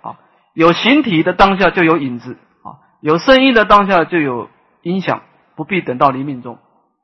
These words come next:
所以这净土法门的因果是当下就成就的啊。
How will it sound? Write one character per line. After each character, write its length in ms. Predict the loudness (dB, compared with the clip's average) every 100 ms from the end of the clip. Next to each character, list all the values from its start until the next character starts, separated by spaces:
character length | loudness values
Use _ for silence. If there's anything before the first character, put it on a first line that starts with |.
| _ _ _ _ _ _ _ _ _ -10
所 80 | 0
以 20 |
这 100 | 0
净 180 | 0 0
土 100 | 0
法 160 | 2 0
门 100 | 0
的 80 |
因 200 | -6 -8
果 240 | -6 -6 -6
是 180 | -10 -2
当 240 | -2 -2
下 100 | -6
就 140 | -8
成 220 | -12 -16 -16
就 160 | -18
的 60 | -20 _ _ _ _ _ _ _ _ _ _ _ _ _ _
啊。 160 | -20